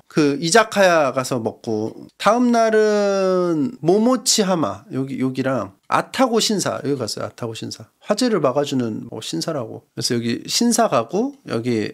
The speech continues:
해변 가고, 여기 가고, 후쿠오카 타워 가고. 이거 할 게 없었어. 사실 이 신사에서 이거 여기를 다 봤단 말이지. 그러니까 이, 이 후쿠오카 타워에서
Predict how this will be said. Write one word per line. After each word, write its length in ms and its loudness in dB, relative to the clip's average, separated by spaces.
해변 280 0
가고, 500 -2
여기 200 0
가고, 320 0
후쿠오카 520 0
타워 540 2
가고. 460 0
이거 140 2
할 160 2
게 80 4
없었어. 520 -4
사실 320 0
이 80 0
신사에서 840 2
이거 300 0
여기를 240 0
다 140 -6
봤단 360 0
말이지. 420 -4
그러니까 320 0
이, 60 -6
이 40 0
후쿠오카 600 0
타워에서 880 0